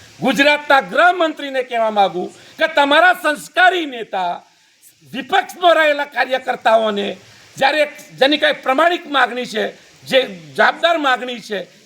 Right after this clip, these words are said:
એ ખ્યાતર જ્યારે ના મળે અને માગણી મૂકે ત્યારે એને ખતમ કરવાની મા-, વાત કરે, એને દોડ-, નગ્ન કરી અને બજાર વચ્ચે દોડાવી દોડાવીને મારવાની વાત કરે, તો આ તમારા સંસ્કારી જે પદાધિકારી છે એમને કહેજો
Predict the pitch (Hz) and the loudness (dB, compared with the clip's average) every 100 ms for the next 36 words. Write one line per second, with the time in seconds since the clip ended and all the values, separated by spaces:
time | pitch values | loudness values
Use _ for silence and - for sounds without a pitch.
0 | - 247 - 180 170 - 339 294 277 262 | -6 -4 -4 -4 -2 2 2 4 4 4
1 | 233 220 202 185 - - - 294 233 190 | 0 0 -2 -4 -6 -8 0 0 2 0
2 | 185 311 349 269 - 226 208 - - - | 2 2 0 -2 -2 -2 -2 -8 -10 -2
3 | 240 247 233 - 220 330 359 285 269 240 | 0 0 -2 -2 0 0 0 0 2 2
4 | 233 226 202 - _ 175 190 - 202 190 | 0 -4 -6 -8 _ -4 -4 -4 -4 -2
5 | 202 - - - 247 247 151 - 208 214 | -4 -8 -14 -2 0 0 -2 -4 2 2
6 | 180 190 185 294 311 277 277 208 - _ | 2 0 0 0 0 2 0 0 -10 _
7 | - 262 233 226 262 262 262 277 214 214 | -2 0 2 2 2 0 -2 -6 -4 0
8 | 294 294 285 247 240 240 220 190 208 320 | 0 0 -2 -2 0 -2 -4 -2 0 0
9 | 311 226 214 - 196 175 - _ 208 196 | 0 -2 -4 -4 -8 -8 -14 _ 0 0
10 | 202 208 208 - 185 165 - 233 233 240 | 0 0 -2 -2 -6 -6 -4 0 0 0
11 | 262 - _ - 214 214 190 262 285 - | -8 -14 _ -6 -4 -2 0 0 0 0
12 | 233 233 214 190 185 - _ _ 185 202 | 0 0 -6 -8 -8 -10 _ _ -2 -2
13 | 214 254 262 277 302 233 131 | -2 -2 0 2 2 2 -2